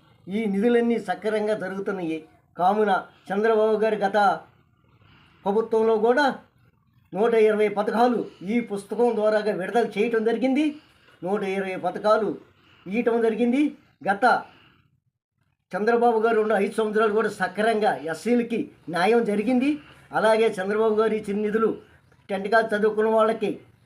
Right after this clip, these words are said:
లోన్స్ ఇచ్చి ఆదుకున్నారు. బ్యాంకుతో లింకేజీ లేకుండా డైరెక్ట్గా ఎస్సీ కార్పొరేషనే ఇచ్చి డైరెక్ట్గా ఆదుకున్నారు. అలాగే రోడ్డు పైన పక్కన చెప్పులు కుట్టుకునే వాళ్ళకి లక్ష రూపాయలు ఇచ్చి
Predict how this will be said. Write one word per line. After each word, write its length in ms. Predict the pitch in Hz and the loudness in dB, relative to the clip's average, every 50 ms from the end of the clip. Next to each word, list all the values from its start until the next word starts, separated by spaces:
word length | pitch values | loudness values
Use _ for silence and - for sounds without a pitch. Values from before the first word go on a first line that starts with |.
| _ _ _ _ _ _ _ _ _ _ | _ _ _ _ _ _ _ _ _ _
లోన్స్ 300 | 170 196 233 254 247 - | 0 2 2 2 2 0
ఇచ్చి 440 | 202 208 202 - - 226 233 208 175 | -2 -6 -6 -6 -4 -2 0 0 2
ఆదుకున్నారు. 720 | 147 170 190 240 - 214 226 247 247 254 262 302 427 302 - - - _ _ _ _ - | 0 0 0 0 -2 0 2 4 4 4 4 2 0 -2 -4 -8 -18 _ _ _ _ 0
బ్యాంకుతో 420 | 185 202 240 247 - 196 240 233 | 2 2 2 2 2 2 2 2
లింకేజీ 460 | 220 208 214 214 226 226 233 226 233 | 2 2 -2 -2 0 0 0 2 0
లేకుండా 420 | 220 220 214 202 208 214 208 220 214 | 2 2 2 2 0 -2 -2 -2 -2
డైరెక్ట్గా 520 | 202 202 220 214 233 233 226 214 202 220 | 0 0 2 2 2 0 -2 -2 -2 -2
ఎస్సీ 340 | 196 190 185 190 - 233 240 | -2 -2 -4 -2 0 0 2
కార్పొరేషనే 500 | 233 226 208 202 214 208 208 - 220 233 | 2 2 0 0 -2 -4 -4 -2 -2 -2
ఇచ్చి 440 | 208 196 180 - - 233 202 - - - _ _ _ _ _ _ _ _ _ _ _ _ _ _ _ _ - - - - _ - _ _ - | -2 -4 -6 -10 -8 -8 -8 -8 -8 -12 _ _ _ _ _ _ _ _ _ _ _ _ _ _ _ _ -20 -20 -20 -20 _ -20 _ _ -6
డైరెక్ట్గా 600 | 170 196 202 233 240 233 226 202 226 185 160 - - - 160 | -4 0 2 2 2 2 2 0 0 0 0 -2 -6 -4 -2
ఆదుకున్నారు. 600 | 160 180 196 196 208 214 233 240 247 262 311 311 - - - - 170 | -2 -2 -2 -2 -2 2 2 4 4 2 0 -2 -6 -12 -14 -2 0
అలాగే 400 | 185 220 240 240 240 240 240 214 | 4 6 6 6 6 6 4 2
రోడ్డు 320 | 180 208 240 254 - 254 | 4 4 4 4 2 0
పైన 520 | 247 254 247 240 254 254 254 240 190 - - - _ _ | 0 2 2 4 4 4 4 4 2 0 -4 -10 _ _
పక్కన 300 | 214 214 214 - 247 240 | -4 -4 -2 0 0 0
చెప్పులు 380 | 240 233 233 240 233 247 254 247 | 2 0 0 -2 0 0 0 0
కుట్టుకునే 400 | 202 247 - - - 240 226 233 | 0 -2 -6 -2 -2 0 0 2
వాళ్ళకి 320 | 233 240 240 240 233 220 | 2 4 4 4 2 2
లక్ష 260 | 208 202 208 202 - | 0 0 -2 0 0
రూపాయలు 420 | 220 214 214 208 240 254 254 233 226 | 0 0 2 2 4 4 4 4 2
ఇచ్చి 480 | 220 240 233 - 240 269 233 156 - | 0 -2 -6 -4 -2 -2 -2 -2 -4